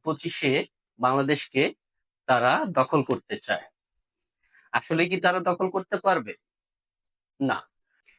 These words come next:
যেমন ভারতের কিছু নেতা তাদের বক্তব্যে বাংলাদেশের বিরুদ্ধে কিছু উস্কানিমূলক কথাবার্তা বলছেন, আর এই উস্কানিমূলক কথাবার্তার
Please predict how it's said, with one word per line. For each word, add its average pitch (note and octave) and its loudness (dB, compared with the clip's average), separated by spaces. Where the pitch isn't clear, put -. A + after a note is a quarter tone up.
যেমন C#3 2
ভারতের C3+ 0
কিছু - -4
নেতা C3 2
তাদের B2+ 2
বক্তব্যে C#3 -2
বাংলাদেশের D3 2
বিরুদ্ধে D3 0
কিছু F3+ -4
উস্কানিমূলক G3+ 0
কথাবার্তা C3+ 0
বলছেন, G2 -6
আর A#2+ 2
এই C#3 0
উস্কানিমূলক F#3+ 0
কথাবার্তার F#3 0